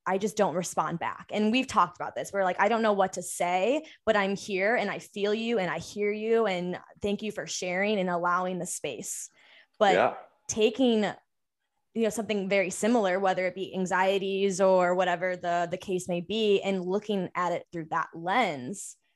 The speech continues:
Speaker 1: I think can even elevate the empathy level.
Speaker 2: Oh, yeah. That, that's what makes me feel it so strongly. I
Speaker 1: Yeah.
Speaker 2: would not wish this upon anybody. Like, having the, the anxiety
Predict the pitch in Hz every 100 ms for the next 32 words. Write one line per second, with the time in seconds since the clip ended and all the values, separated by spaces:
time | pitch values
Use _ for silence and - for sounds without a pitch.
0 | _ 175 185 196 196 185 170 170 - 175
1 | 247 190 165 - - 170 170 151 117 117
2 | - 78 - _ _ _ _ _ - 92
3 | 113 110 87 - _ _ _ _ _ _
4 | _ _ 101 151 - 92 120 - 107 92
5 | 95 - 101 - 98 151 147 - 87 78
6 | - 78 73 65 - _ _ _ _ _
7 | _ _ - - 170 175 156 151 131 135
8 | 147 - 131 143 - - 131 117 104 131
9 | 135 101 78 - _ _ _ _ _ _
10 | _ _ - 101 104 117 120 117 107 95
11 | - - _ _ _ _ 110 98 98 110
12 | 101 90 90 101 110 117